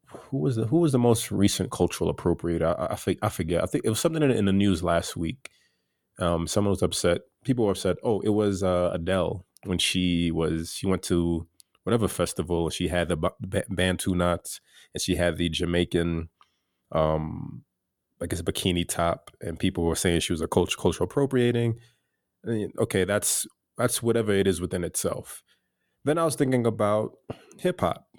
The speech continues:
thinking about the music and direction it's going, and why don't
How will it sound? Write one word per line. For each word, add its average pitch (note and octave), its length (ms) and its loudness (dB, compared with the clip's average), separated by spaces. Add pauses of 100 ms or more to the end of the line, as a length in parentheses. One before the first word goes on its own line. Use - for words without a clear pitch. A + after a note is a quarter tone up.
(140)
thinking - 160 -2
about G#2+ 180 -2
the A2 80 2
music C#3 420 -2
and - 100 -8
direction A2+ 400 0
it's F2+ 160 -2
going, - 440 -6 (360)
and F2 440 0 (760)
why C3 280 0
don't D3 360 0